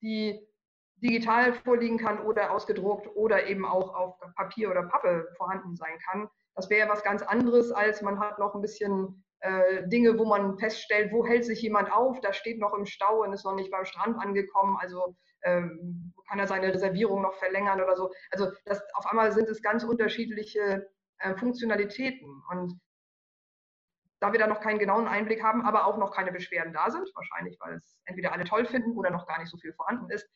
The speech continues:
ähm, haben wir uns damit noch nicht beschäftigt. Wir werden aber sehr wohl bei solchen Entwicklungen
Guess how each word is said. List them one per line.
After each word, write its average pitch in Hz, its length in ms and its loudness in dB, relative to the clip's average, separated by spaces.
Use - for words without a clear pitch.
ähm, 190 320 -6
haben 214 160 0
wir 208 200 4
uns 202 120 -6
damit 196 220 0
noch 185 80 -2
nicht 185 160 -4
beschäftigt. - 640 -6
Wir 208 120 0
werden 220 200 4
aber 214 200 2
sehr 202 200 2
wohl 254 240 -2
bei 202 240 0
solchen 214 300 -2
Entwicklungen 220 840 0